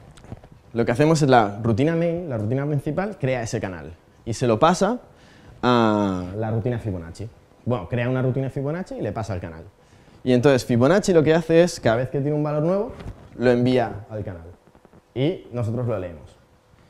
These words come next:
Y en un momento dado, cuando Fibonacci ya ha acabado, cierra el canal. Y cuando cierra el canal, eh, reci-, eh, cuando intentamos recibir un valor, recibiremos el valor por defecto del tipo,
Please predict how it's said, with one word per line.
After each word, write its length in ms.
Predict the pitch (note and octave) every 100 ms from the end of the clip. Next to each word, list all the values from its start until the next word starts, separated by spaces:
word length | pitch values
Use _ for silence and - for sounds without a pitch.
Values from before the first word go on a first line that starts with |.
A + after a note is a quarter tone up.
| _ _ _ - A#2
Y 60 |
en 60 | B2+
un 80 | D3
momento 280 | E3 D#3+ E3
dado, 440 | F#3+ G3 A#3+ - - -
cuando 240 | C3+ B2
Fibonacci 480 | B2+ A#2 C3 C#3+ D3+
ya 80 | D3+
ha 20 |
acabado, 420 | D#3+ F#3+ G3 A#3+ - _
cierra 220 | C#3+ A#2
el 60 | G2
canal. 180 | F#2+ D2 - - _
Y 100 | B2
cuando 240 | B2 B2 G#2+
cierra 260 | C#3 D3+
el 60 | E3
canal, 320 | E3 F3+ F3 - - - _ _ -
eh, 80 | G#2+
reci-, 320 | A#2 G#2 A2+
eh, 140 | A2+ G#2+
cuando 240 | A2+ A2
intentamos 440 | G#2 G#2 A2+ C#3+
recibir 300 | C#3+ C#3 D3+
un 100 | D3+
valor, 340 | D3+ E3+ F3+ - - _ -
recibiremos 680 | B2 A2+ A#2+ B2 B2 G#2 -
el 120 | A2+
valor 280 | G#2 A2 B2+
por 140 | D3 C#3+
defecto 420 | C3 C#3+ C#3 C#3+
del 140 | B2+
tipo, 260 | D#3+ D#3+